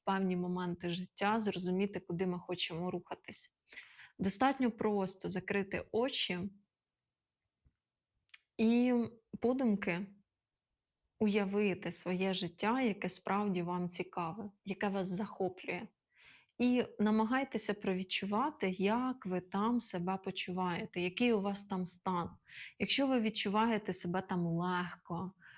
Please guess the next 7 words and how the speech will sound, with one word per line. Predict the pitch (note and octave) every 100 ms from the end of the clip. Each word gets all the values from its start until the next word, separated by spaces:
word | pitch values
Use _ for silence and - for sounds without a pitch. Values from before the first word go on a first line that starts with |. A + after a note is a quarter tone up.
| - - _ F#3+
захоплююче, | E3+ G#3 - F#3 F#3 F3+ A#3+ A3+ F3+ - - F#3 F#3+ G3 _ - -
що | - -
вам | G3 G#3+
хочеться | G#3+ G#3 G#3+ G3+ - - G3 F#3+ F#3 F#3
співати, | - - G#3+ F#3 F3+ F3 E3+ -
розвиватись, | F3 F3+ G3 G3+ F3+ F3 E3+ - F3 -
танцювати, | - G3+ G3+ G3+ G#3 F#3 F3+ F3 F3 F3 F3+